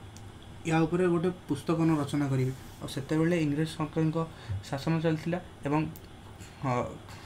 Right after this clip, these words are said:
ତାଙ୍କ ବିରୋଧୀ କାର୍ଯ୍ୟ କରିବା ସମ୍ଭବପର ନଥିଲା। ତେଣୁ ସିଏ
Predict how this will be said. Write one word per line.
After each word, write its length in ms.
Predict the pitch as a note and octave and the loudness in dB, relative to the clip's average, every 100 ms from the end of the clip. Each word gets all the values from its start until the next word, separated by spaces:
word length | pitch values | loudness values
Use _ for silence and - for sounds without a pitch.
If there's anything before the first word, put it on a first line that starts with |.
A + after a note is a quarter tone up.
| - - | -14 -4
ତାଙ୍କ 240 | C#3+ C#3 C3+ E3 | -2 -2 2 2
ବିରୋଧୀ 280 | D3 D#3 D#3 E3+ | 4 4 4 2
କାର୍ଯ୍ୟ 220 | C#3+ D3 D#3 | 2 2 4
କରିବା 240 | D#3+ E3 F3+ - - - - | 4 4 0 -4 -16 -16 -2
ସମ୍ଭବପର 480 | C#3+ C#3 D3+ D3+ D#3+ D3 | 2 6 6 6 6 4
ନଥିଲା। 280 | C3 B2+ B2+ - - | 2 -2 -4 -8 0
ତେଣୁ 200 | D3+ F#3+ A#3+ - - - - - | 4 4 2 -8 -14 -16 -12 0
ସିଏ 140 | E3 | 0